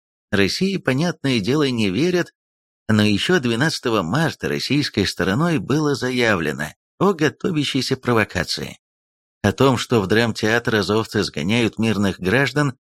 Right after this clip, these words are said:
чтобы их подорвать. Любая война рождает множество мифов. Воюющие стороны обвиняют друг друга в таких преступлениях, от которых волосы становятся дыбом. Поверить в них трудно.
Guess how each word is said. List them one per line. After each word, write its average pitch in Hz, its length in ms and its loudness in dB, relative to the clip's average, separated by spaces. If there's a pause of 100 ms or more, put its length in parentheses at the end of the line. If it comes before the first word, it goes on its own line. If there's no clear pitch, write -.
чтобы 123 460 0
их 131 280 -4
подорвать. 127 600 0 (680)
Любая 120 480 0
война 135 380 0
рождает 135 540 -2
множество 104 480 -2
мифов. 87 480 -2 (500)
Воюющие 117 640 2
стороны 120 440 -2
обвиняют 101 680 0
друг 107 260 -2
друга 113 320 -2
в - 60 -6
таких - 480 -2
преступлениях, 147 920 -4 (340)
от 107 140 2
которых 143 480 0
волосы 139 520 -2
становятся 117 640 0
дыбом. 73 320 -4 (480)
Поверить 107 480 0
в 135 40 -6
них 147 280 -4 (160)
трудно. 104 440 -2